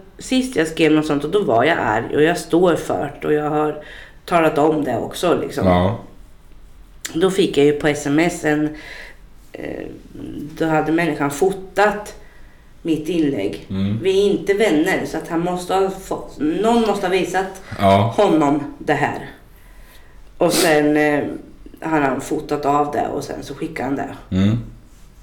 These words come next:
Speaker 1: Och tyckte att jag skulle sluta snacka skit.
Speaker 2: Har du skrivit något namn då, eller?
Speaker 1: Nej.
Speaker 2: Nej, jag tänkte säga
Speaker 1: Det, det gör jag aldrig.
Speaker 2: Nej, för det där jag reagerar på liksom.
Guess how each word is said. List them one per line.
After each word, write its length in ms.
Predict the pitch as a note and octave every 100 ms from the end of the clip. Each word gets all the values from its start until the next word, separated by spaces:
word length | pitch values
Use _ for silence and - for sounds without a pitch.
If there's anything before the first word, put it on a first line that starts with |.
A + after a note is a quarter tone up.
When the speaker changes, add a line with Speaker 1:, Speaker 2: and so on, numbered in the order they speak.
| -
Speaker 1:
Och 340 | F3 E3 D#3
tyckte 260 | D#3+ E3+ C#3
att 80 | C#3
jag 80 | D3
skulle 180 | D3+
sluta 280 | - D3 C#3+
snacka 300 | C3+ C#3+ C#3+
skit. 420 | - G3 - - - - - -
Speaker 2:
Har 140 | G2 F#2+
du 60 |
skrivit 260 | F2+ G2 F#2+
något 100 | G2+
namn 260 | C3 A2+ D#2
då, 60 | D2+
eller? 260 | D#2 D#2+
Speaker 1:
Nej. 340 | - D#3+ D4+ -
Speaker 2:
Nej, 140 | F2 F2+
jag 80 |
tänkte 160 | G2+ F#2
säga 220 | F#2+ F2
Speaker 1:
Det, 220 | A#3 B3 -
det 60 |
gör 180 | C4+ B3
jag 160 | G#3+ G#3+
aldrig. 400 | D#3+ D3+ A3+ A2+
Speaker 2:
Nej, 260 | C3+ D#3
för 80 | D3
det 120 | D3+
där 140 | C3+ C3+
jag 120 | C3+
reagerar 380 | C3+ A#2+ A2 E3
på 200 | - G2
liksom. 200 | F#2+